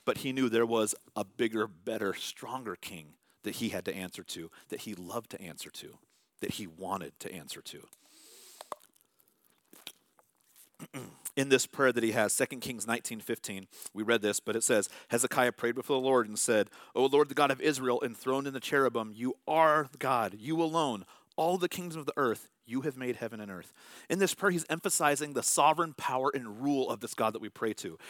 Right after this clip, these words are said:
He knows, Hezekiah acknowledges in this prayer, he may be the king, but the world is not revolving around him. It is not all about him. It is controlled by the God of the universe. He understands in his place that this is where we all, this is where healthy prayer begins, knowing that it's not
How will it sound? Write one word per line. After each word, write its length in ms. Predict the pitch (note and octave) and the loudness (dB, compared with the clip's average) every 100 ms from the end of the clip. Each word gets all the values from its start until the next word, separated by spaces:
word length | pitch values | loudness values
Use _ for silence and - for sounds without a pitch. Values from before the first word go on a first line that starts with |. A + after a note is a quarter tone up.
| - | -12
He 180 | - F#3+ | -2 0
knows, 300 | F#3 D#3+ A2 | 6 6 6
Hezekiah 440 | D3 D#3 - D#3+ | 4 2 6 8
acknowledges 460 | D#3 C#3+ D3+ C3+ B2+ | 8 6 4 4 0
in 80 | C#3 | -4
this 120 | C3 | -6
prayer, 300 | - C3 A2+ - - - | 0 2 2 -4 -20 -18
he 180 | - E3+ | -6 2
may 140 | G3+ | 4
be 120 | F#3 G3 | 4 2
the 100 | F3 | 2
king, 380 | - E3 D#2 - _ _ _ - | 2 -2 -2 -12 _ _ _ -2
but 100 | B2+ | -2
the 60 | A#2+ | 2
world 240 | C3+ D3 | 4 4
is 100 | C3+ | 2
not 140 | C#3+ | 0
revolving 420 | C3+ B2+ A#2+ A#2 G#2+ | 2 2 2 0 -6
around 300 | F#2+ F2 - | -6 -6 -8
him. 160 | E2 - _ _ _ _ _ _ - - | -16 -16 _ _ _ _ _ _ 0 6
It 100 | C#3 | 6
is 160 | A2+ | 6
not 300 | C3 C#3 D3+ | 6 6 6
all 220 | - C#3+ C3+ | 4 6 4
about 340 | A#2+ A#2+ - | 4 2 2
him. 260 | - A2+ F#2 - - | -4 -6 -6 -16 -4
It 80 | B2+ | 2
is 100 | B2 | 2
controlled 640 | - A#2 - - D#3 C3+ A#2+ | 2 -8 -10 -2 0 0 -2
by 120 | A#2 | -4
the 80 | A2 | -2
God 180 | A2 G#2+ | -2 -2
of 60 | |
the 80 | G2+ | -4
universe. 480 | G#2+ G2 F2 - - - - | -8 -8 -10 -10 -10 -14 0
He 100 | - | 6
understands 560 | F3 D#3+ - F3 E3+ D3+ | 6 6 2 2 2 0
in 80 | D#3 | -2
his 140 | C3 | -2
place 420 | - E3 C#3 - - - - | 4 6 6 4 -4 -16 -4
that 160 | - C#3 | 4 4
this 160 | D#3 D#3+ | 4 0
is 100 | D3 | 2
where 140 | D3+ | 2
we 160 | C#3+ D#3 | 4 4
all, 240 | D3+ B2+ - - | 4 2 -4 -2
this 140 | D3 | 0
is 100 | D3+ | 2
where 140 | D3 | 0
healthy 260 | C#3+ D#3+ D3+ | 2 0 -2
prayer 240 | - D3 | -4 -4
begins, 500 | C#3 B2 D#3 A2 E2+ | -4 -2 -2 -2 -6
knowing 360 | A#2+ D3+ D#3+ D#3+ | -6 -2 0 0
that 120 | C3 | 0
it's 160 | B2 - | -2 -2
not 360 | C3+ C#3 C#3 | 0 2 0